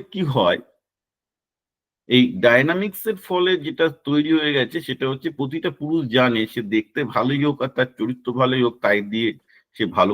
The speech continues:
পার্টনার পাবে না। তাকে ভালো পার্টনার পেতে গেলে তাকে ভালো চাকরি নামাতে হবে, নয় ব্যবসা করে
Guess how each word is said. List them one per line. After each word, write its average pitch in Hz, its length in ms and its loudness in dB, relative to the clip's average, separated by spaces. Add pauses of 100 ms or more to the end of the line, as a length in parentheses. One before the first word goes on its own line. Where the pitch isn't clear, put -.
পার্টনার 90 420 0
পাবে 85 180 -2
না। 80 100 -8
তাকে - 240 -4 (120)
ভালো 104 200 0
পার্টনার 127 440 0
পেতে 127 240 -6
গেলে 120 160 -2
তাকে 110 320 -2 (120)
ভালো 95 140 2 (120)
চাকরি 113 280 -4
নামাতে 123 360 2
হবে, 117 180 0
নয় 92 220 -2
ব্যবসা 87 300 -4
করে 92 120 -6